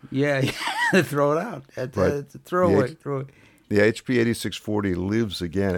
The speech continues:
Speaker 2: And it actually has caused me to think about some of the older, other vintage test gear that I have here. I mean, I, I have a,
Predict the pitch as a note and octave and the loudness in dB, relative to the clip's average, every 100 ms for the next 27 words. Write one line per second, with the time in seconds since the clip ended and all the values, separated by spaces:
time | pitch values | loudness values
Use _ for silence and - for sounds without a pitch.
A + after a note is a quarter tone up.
0 | F#2 - B2 B2 C#3 G3+ - G#2 G2 - | -2 0 2 4 4 2 2 4 2 2
1 | A2 A2 F2+ A2 G2+ - A2+ G#2+ E2+ F2+ | 4 6 4 0 0 -2 -2 -2 2 2
2 | F2 - - - - - _ - - G#2 | 2 -4 -20 -20 -20 -20 _ -8 -2 0
3 | F#2+ F#2+ A2 A#2+ G2+ F2+ - _ - C3+ | 2 4 4 4 2 2 -4 _ 2 4
4 | A2 E2 D#2 G2+ F#2+ F#2 D#2 - - _ | 4 2 0 -2 0 -4 -4 -10 -14 _
5 | - F#2+ - - F2 D#2+ E2 D#2 E2+ E2+ | -2 -2 -2 -4 -4 -2 -2 -2 -2 -4
6 | E2+ F2+ G2+ A2 - G#2+ A#2+ A#2+ G2 F#2 | -4 -4 -2 -2 -2 2 2 4 4 4
7 | F2 | 2